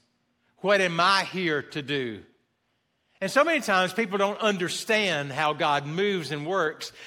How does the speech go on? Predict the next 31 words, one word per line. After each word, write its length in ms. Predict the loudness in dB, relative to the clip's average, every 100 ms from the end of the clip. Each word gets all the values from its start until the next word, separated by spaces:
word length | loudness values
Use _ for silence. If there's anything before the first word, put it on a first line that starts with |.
| -8
And 160 | -2 -2
sometimes 680 | 2 2 2 0 2 2 -2
people 400 | -4 -4 0 -2
believe 600 | 0 -4 -2 0 -2 -6 -12
that 180 | -6 -2
being 340 | 2 2 2 0
a 80 |
s-, 280 | -2 -4 -10 -16 -20 -4
a 140 | -2
success 880 | 0 -2 -4 0 2 4 2 -2 -8 -14 -6
and 380 | -2 -2 -2 2
knowing 380 | 4 4 2
your 180 | 2 0
purpose 1000 | -2 -2 0 0 0 -4 -4 -6 -10 -12 -18 _ _ _ _ _ _
are 80 | -6
the 80 | -2
same 320 | 0 0 0
thing. 340 | -2 -2 -4 -14 _ _ _ _ _ _ _ _
But 160 | 2 4
they're 140 | 4
not. 400 | 4 4 2 -2 -14 _ -20 -6
You 180 | 0 2
can 220 | 2 0
be 160 | 2 4
a, 120 | 2 0 -14 0
a 180 | 4
raving 640 | 4 6 6 6 4 2 0
success 840 | -2 -4 -4 0 6 6 6 2
in 220 | -4 0
your 180 | 2 2
life 420 | 4 4 4 0